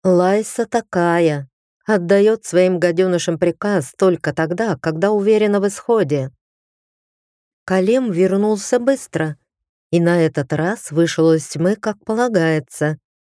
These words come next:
не выпал из неё кубарем. В подпространстве петляли долго.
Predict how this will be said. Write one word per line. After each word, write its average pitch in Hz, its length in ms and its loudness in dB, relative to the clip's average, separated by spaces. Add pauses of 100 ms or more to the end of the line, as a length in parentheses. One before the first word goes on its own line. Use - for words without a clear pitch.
не 254 180 0
выпал 156 420 0
из 156 160 0
неё 170 360 2
кубарем. 143 600 -2 (1700)
В - 120 -20
подпространстве 180 1120 -4
петляли 196 600 -2
долго. 147 680 -2